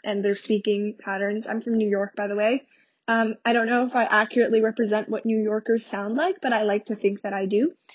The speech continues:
So you can try to listen to me, see if you can follow along, and also learn about another culture at the same time. And if you're from Germany and you happen to be listening to this, well, maybe you can tell me if I'm doing a good job of representing your culture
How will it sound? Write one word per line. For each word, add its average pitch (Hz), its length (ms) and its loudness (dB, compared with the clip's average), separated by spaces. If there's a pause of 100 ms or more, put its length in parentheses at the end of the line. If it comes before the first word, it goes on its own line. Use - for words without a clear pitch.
(140)
So 247 160 0
you 233 220 4
can 233 420 -2
try 233 160 4
to 240 60 2
listen 277 300 0
to 294 100 -2
me, 277 160 2
see 247 160 0
if 226 100 -4
you 226 80 -2
can 233 140 -4
follow 214 320 -2
along, 226 380 -4
and 285 120 -4
also 349 300 2
learn 330 240 0
about 330 160 2
another 285 260 -2
culture 247 320 -4
at 233 80 -8
the 240 60 -4
same 226 260 -6
time. 330 300 -4 (280)
And 240 80 0
if 247 120 -2
you're 247 80 4
from 339 260 2
Germany 202 640 0
and 214 180 0
you 208 160 2
happen 208 320 -2
to 214 60 -2
be 208 100 0
listening 214 440 -4
to 220 60 -6
this, 254 300 -6 (380)
well, 247 260 4
maybe 247 240 2
you 240 300 2
can 240 340 -4 (260)
tell 247 220 0
me 220 260 -2
if 226 140 -8
I'm 220 140 2
doing 220 260 2
a 220 60 -6
good 220 160 -2
job 247 460 -2 (220)
of 233 120 -4
representing 220 580 0
your 214 160 0
culture - 540 -6